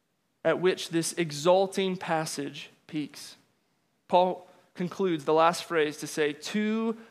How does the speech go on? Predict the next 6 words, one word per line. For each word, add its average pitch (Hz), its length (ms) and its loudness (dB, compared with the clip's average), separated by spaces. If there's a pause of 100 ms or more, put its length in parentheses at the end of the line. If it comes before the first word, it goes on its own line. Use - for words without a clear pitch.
the 170 140 2
glory 160 840 4 (400)
of 151 160 0
God 160 460 6 (160)
the 151 80 -6
Father." 151 440 0